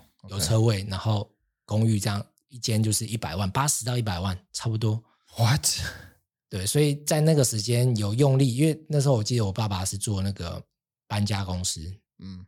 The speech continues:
Speaker 2: 货车帮人家搬家，那他们一个月十几万。
Speaker 1: 嗯。
Speaker 2: 对，所以你大概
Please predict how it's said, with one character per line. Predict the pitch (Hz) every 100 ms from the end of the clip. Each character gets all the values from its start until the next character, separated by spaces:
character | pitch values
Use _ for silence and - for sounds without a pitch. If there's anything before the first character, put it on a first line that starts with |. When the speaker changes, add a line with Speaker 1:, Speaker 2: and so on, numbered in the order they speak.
| _
Speaker 2:
货 | - 131
车 | 110 107
帮 | 107
人 | 98
家 | 95
搬 | 92 87
家， | 87 92
那 |
他 | 110
们 | 113 120
一 |
个 | 110
月 | 107
十 | 104 98
几 | 92
万。 | 76 - _
Speaker 1:
嗯。 | 95 92 87 _ _ _ _ _ _ _
Speaker 2:
对， | - 120
所 | - 135
以 |
你 | 123 107
大 | 131
概 | 131 131